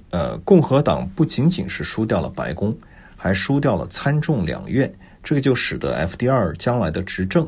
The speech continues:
就变得容易很多。这个是在美国内战之后，啊，七十多年了，这个民主党全面的翻盘，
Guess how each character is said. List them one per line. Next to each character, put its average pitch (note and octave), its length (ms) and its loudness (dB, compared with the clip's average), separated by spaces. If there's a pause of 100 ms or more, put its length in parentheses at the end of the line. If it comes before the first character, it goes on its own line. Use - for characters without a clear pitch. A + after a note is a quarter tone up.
就 D#2 140 -8
变 F2+ 320 0
得 C#2 100 -8
容 D2 240 -4
易 B2 80 0
很 - 220 -8
多。 F#2+ 260 -4 (680)
这 B3+ 160 2
个 G#3+ 60 0
是 F3 140 2
在 D#3+ 140 6
美 D2+ 280 0
国 E2+ 200 -2
内 E3 280 4
战 A#2 220 0
之 F#2+ 140 -6
后， - 320 -4 (120)
啊， - 300 -10
七 F#3+ 440 4
十 - 180 0
多 A#2+ 160 0
年 A2 200 -2
了， C2 260 -12
这 D#2 140 -6
个 B1 200 -8 (520)
民 C#3+ 200 4
主 F#3+ 160 8
党 E2+ 240 2
全 - 340 -4
面 B2 200 0
的 F#2 80 -2
翻 F#2+ 240 -2
盘， D#2+ 200 -10